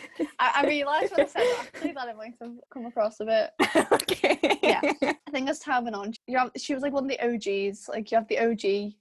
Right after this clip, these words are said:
Speaker 2: sort of characters, and then other characters come in and you sort of, they get pushed to the side quite a bit.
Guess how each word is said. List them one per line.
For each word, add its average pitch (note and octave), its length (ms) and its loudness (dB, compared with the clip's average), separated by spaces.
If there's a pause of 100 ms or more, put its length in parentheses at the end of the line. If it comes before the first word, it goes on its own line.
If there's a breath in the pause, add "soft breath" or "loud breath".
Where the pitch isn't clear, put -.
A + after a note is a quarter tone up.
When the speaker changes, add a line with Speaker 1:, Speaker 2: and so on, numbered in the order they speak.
(100)
Speaker 2:
sort G#3+ 260 -2
of G#3+ 80 -12
characters, G#3+ 680 -2 (300 loud breath)
and A#3+ 140 6
then G3+ 280 4 (140)
other G#3+ 200 -2
characters G#3+ 420 -6
come A3+ 180 -8
in G#3 200 -4 (100)
and G#3+ 140 -6
you A3 60 -8
sort G#3 300 -4
of, G#3 260 -2
they A3+ 100 -2
get A#3 200 0
pushed A3 240 -4
to A3 60 -4
the A3+ 40 -2
side G#3+ 280 -4
quite - 180 0
a - 40 -14
bit. C4+ 160 -6